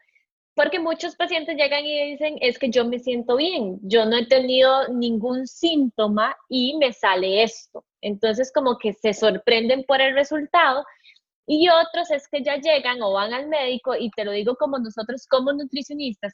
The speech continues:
que el profesional también que deben visitar no es solamente el médico, sino también en este caso la parte de nutrición, porque llegan asustados de que ya nunca más puedo consumir harinas. Entonces, también esa era mi duda. ¿Tengo los triglicéridos altos?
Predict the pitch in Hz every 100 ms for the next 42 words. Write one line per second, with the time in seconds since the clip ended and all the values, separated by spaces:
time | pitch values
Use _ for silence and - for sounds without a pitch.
0 | _ 180 180 - 233 208 - 214 220 208
1 | 202 202 254 277 269 - 202 202 233 247
2 | 254 262 277 214 233 240 247 247 269 269
3 | 285 285 269 277 202 185 190 226 240 254
4 | 214 180 185 220 - 262 - 170 180 190
5 | 196 214 220 247 233 285 - 285 262 _
6 | _ _ - _ - 294 294 330 320 262
7 | 269 285 311 302 233 247 254 262 294 220
8 | 202 233 254 269 277 262 254 247 - 233
9 | 233 262 240 202 190 208 254 359 226 -
10 | _ _ _ 226 247 262 - 226 233 269
11 | 285 277 262 226 311 208 - 285 302 349
12 | 359 - 339 285 277 294 285 311 311 320
13 | 320 359 370